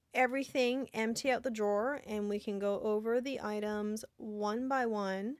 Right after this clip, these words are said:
to see whether we declutter or we keep them for use. Look, this is another empty box.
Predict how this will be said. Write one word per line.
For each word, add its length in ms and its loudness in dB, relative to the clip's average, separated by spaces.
to 160 -4
see 260 0
whether 420 2
we 220 -2
declutter 840 2
or 340 4
we 300 -2
keep 340 -6
them 460 0
for 280 2
use. 380 -6
Look, 120 2
this 180 -2
is 140 -4
another 300 2
empty 300 -2
box. 540 -2